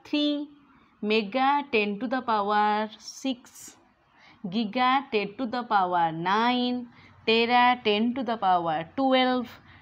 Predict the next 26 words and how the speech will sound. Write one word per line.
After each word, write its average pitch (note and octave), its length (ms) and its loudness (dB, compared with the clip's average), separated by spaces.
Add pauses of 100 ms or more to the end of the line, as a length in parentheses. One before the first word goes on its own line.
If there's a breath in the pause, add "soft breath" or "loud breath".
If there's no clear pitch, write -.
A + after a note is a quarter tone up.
(500 soft breath)
Peta B3+ 640 2
ten C4 300 0
to B3+ 80 -6
the G3+ 140 0
power G3 840 4 (100)
fifteen, B3 720 -6 (360 soft breath)
Exa B3+ 580 0
ten F#3+ 240 -4
to A#3 100 -12
the B3 140 -6
power G#3 640 -2
eighteen, B3 720 -2 (440 loud breath)
Zeta C4 600 0
ten A3+ 300 -4
to B3+ 80 -8
the G#3 120 -6
power F3 540 0
twenty-one, B3+ 720 -2 (320 loud breath)
and F#3+ 180 0
Iota G#3+ 600 -2
ten G3 240 -4
to F3 100 -12
the E3+ 140 -10
power E3+ 580 -2 (320 soft breath)
twenty-four. F3+ 1160 -6 (420 soft breath)
One, G3+ 500 -2